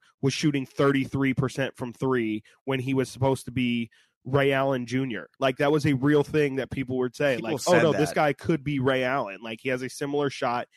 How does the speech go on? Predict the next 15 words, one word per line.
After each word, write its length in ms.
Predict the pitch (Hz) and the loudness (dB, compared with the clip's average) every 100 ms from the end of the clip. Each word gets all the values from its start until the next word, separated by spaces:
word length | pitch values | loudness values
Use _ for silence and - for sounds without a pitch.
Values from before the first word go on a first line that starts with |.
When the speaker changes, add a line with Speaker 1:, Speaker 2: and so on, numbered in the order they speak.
| _ | _
Speaker 1:
He's 180 | 139 120 | -14 -6
really 260 | 135 139 139 | -4 -2 -2
athletic, 480 | 127 131 123 127 | -4 -4 -4 -4
like 160 | 131 123 | -6 -6
a 60 | 127 | -4
young 240 | 123 120 | -4 -4
Ray 180 | 127 117 | -4 -6
Allen. 360 | 110 110 113 | -6 -6 -8
Like, 200 | 113 110 - _ _ | -8 -10 -12 _ _
this 140 | 131 | -8
guy 200 | - 131 | -2 0
could 160 | 127 135 | 0 -4
legitimately 560 | 127 127 127 127 117 117 | -4 -2 -2 -2 -4 -4
be 160 | 123 | -2
it." 180 | 165 104 | 0 -2